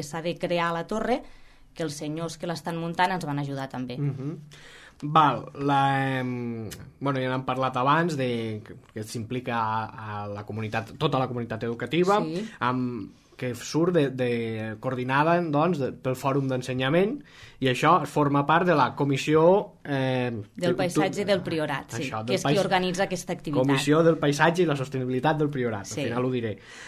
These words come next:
Speaker 2: Em, <laughs> em, explica'ns una mica la, les funcions d'aquesta comissió.
Speaker 1: A veure, la, la Comissió del Paisatge i la Sostenibilitat és un òrgan, eh, consultiu participatiu creat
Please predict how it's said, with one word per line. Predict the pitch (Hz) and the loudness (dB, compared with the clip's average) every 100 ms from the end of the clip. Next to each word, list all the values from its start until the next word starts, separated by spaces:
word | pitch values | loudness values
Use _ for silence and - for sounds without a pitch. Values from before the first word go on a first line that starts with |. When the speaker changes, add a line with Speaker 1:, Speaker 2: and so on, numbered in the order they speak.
| - | -4
Speaker 2:
Em, | 180 165 240 143 139 131 131 - 139 147 - | 4 8 10 8 6 2 -2 -2 -2 -2 -4
<laughs> | - 247 - - - | -8 -8 -8 -12 -6
em, | 151 143 139 135 131 135 131 | 2 6 6 4 2 0 0
explica'ns | 139 240 220 156 | 2 4 4 4
una | 143 | 2
mica | 143 139 127 117 107 - - - | 4 2 2 0 -6 -16 -20 -6
la, | 143 123 120 | -4 -4 -4
les | 139 | -2
funcions | 156 170 196 139 | 0 2 2 2
d'aquesta | 135 139 127 120 117 | -2 0 2 2 0
comissió. | 120 131 143 123 98 - _ _ _ | 0 0 0 0 -4 -10 _ _ _
Speaker 1:
A | 180 | 0
veure, | 180 165 | 2 2
la, | 151 151 175 | 0 0 0
la | 180 | 0
Comissió | 180 165 185 | 0 2 2
del | 214 | 2
Paisatge | 247 240 226 185 | 2 2 0 2
i | 190 | 0
la | 170 | 0
Sostenibilitat | 165 - 160 156 160 202 196 | -4 -8 -6 -4 -2 -2 -2
és | |
un | 175 190 | 0 2
òrgan, | 196 180 165 156 147 - - - | 4 4 4 2 -4 -14 -20 -6
eh, | 160 147 139 139 139 143 | 0 2 2 0 -4 -4
consultiu | 170 147 160 147 226 | -4 -4 -4 -2 0
participatiu | 208 180 165 175 165 247 233 | 0 0 -2 -2 2 2 4
creat | 185 196 | 4 4